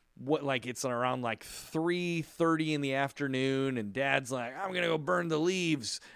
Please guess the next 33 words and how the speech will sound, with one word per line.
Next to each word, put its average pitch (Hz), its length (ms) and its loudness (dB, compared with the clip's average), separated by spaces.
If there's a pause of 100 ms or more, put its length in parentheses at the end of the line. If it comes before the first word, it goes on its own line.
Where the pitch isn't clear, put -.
and, 123 200 -2
like, 127 240 -2
and 127 180 -4
then 123 120 -4
kinda, 151 280 0
like, 127 220 0
the 113 160 -2 (160)
light 147 340 0
is 131 140 2
getting 143 420 0
darker, 143 800 4 (280)
and 113 540 0
the, 113 160 0 (420)
the 117 480 2
lights 135 480 0
are 156 60 2
starting 151 360 2
to 139 60 0
come 156 280 0
on, 143 320 2
on 139 140 -2
the 127 60 -2
street 143 600 -2
of 123 100 -8
people's 143 320 -4
Christmas 147 480 -4
lights, 135 320 2 (260)
and 131 120 -4
you 123 80 -2
just 147 300 -2
smell 143 340 0
that, 120 260 2
like, 113 300 -4